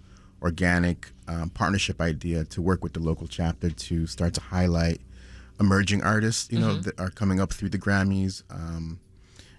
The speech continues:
Speaker 1: and just to sort of solidify that connection between what we're doing for the public, um, and what the Grammys do for the artist, right, nationally.
Speaker 2: Yeah. And this Millennium Park Summer Series, is this the first of its kind?
Speaker 1: No, it's been going on for quite some time.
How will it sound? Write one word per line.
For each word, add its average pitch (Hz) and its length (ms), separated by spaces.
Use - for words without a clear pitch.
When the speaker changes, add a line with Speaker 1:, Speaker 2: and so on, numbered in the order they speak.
Speaker 1:
and 90 320
just 127 160
to 123 60
sort - 180
of 107 60
solidify 95 640
that 85 300
connection 90 420
between 90 280
what 90 100
we're 90 120
doing 92 300
for - 160
the 87 100
public, 92 720
um, 90 140
and 87 60
what 90 120
the 92 60
Grammys 92 420
do 87 100
for 85 140
the 76 120
artist, 69 440
right, - 180
nationally. - 540
Speaker 2:
Yeah. 156 260
And 185 160
this 214 320
Millennium 175 480
Park 156 200
Summer 139 300
Series, 131 380
is 147 80
this 196 120
the 185 80
first - 480
of 185 100
its 185 120
kind? 240 440
Speaker 1:
No, 120 140
it's 101 120
been 110 120
going 104 140
on 104 120
for 92 640
quite 90 220
some 90 140
time. 69 300